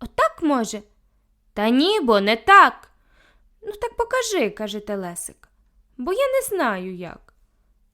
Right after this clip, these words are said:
Оленка й почала показувати, та тільки сіла, а він за лопату та й укинув її в піч. І заслінкою піч затулив.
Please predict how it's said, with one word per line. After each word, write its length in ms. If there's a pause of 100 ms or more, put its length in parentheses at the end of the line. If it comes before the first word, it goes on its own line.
(120)
Оленка 400
й 80
почала 480
показувати, 920 (320)
та 120
тільки 380
сіла, 440 (300)
а 60 (140)
він 120
за 140
лопату 460
та 80
й 140
укинув 380
її 320
в 160
піч. 380 (540)
І 200
заслінкою 840
піч 280
затулив. 600